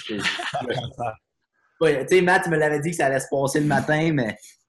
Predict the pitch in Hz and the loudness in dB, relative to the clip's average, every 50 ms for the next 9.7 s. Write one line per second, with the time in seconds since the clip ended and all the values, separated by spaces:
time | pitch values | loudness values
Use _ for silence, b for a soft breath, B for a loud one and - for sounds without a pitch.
0 | _ _ - 127 123 123 123 139 139 - 151 151 147 147 147 139 139 147 147 143 | _ _ -6 -4 -4 -2 -2 -4 -2 0 0 0 0 0 0 0 0 2 2 2
1 | 135 131 - 147 135 139 135 - - - - 143 - - - - - 131 123 120 | 0 0 0 0 0 0 0 -2 -6 -8 -4 -2 -2 -2 -2 -2 -4 -2 -2 -4
2 | - - - - 131 120 127 127 120 113 120 120 123 131 127 - 127 110 - 135 | -6 -10 -14 -12 -10 -6 -4 -2 -2 0 0 0 -2 -2 -2 -4 -6 -6 -6 -8
3 | 131 - - - _ _ _ _ _ _ _ _ _ _ _ - - - _ _ | -14 -14 -16 -18 _ _ _ _ _ _ _ _ _ _ _ -20 -20 -20 _ _
4 | - - - - _ 123 - 127 131 131 147 170 160 151 127 - 143 139 139 131 | -20 -20 -20 -20 _ -8 -4 -2 0 2 2 2 2 2 -2 -2 -2 0 0 0
5 | 135 131 151 151 147 - 143 139 139 135 135 135 135 139 151 170 165 - - _ | 0 0 0 0 0 0 0 -2 0 0 0 0 0 0 -2 -2 -2 -6 -14 _
6 | _ _ _ _ _ _ _ - 127 135 143 139 139 135 165 170 - - 156 147 | _ _ _ _ _ _ _ -4 -2 0 2 2 2 2 0 -2 -2 -2 -4 -2
7 | 143 135 135 135 143 147 151 139 123 143 143 147 135 117 - - - 127 120 120 | 0 0 0 0 0 0 0 -2 -2 -2 -2 -2 -2 -4 -4 -4 -4 -4 -4 -4
8 | - 131 - 123 123 127 131 135 123 123 120 123 - - - 120 - - 127 123 | -4 -6 -6 -4 -4 -4 -4 -4 -4 -4 -4 -6 -8 -8 -10 -10 -8 -8 -8 -6
9 | 127 127 120 117 113 123 123 131 131 127 - 117 107 104 | -4 -4 -4 -4 -4 -4 -6 -6 -8 -10 -8 -8 -10 -10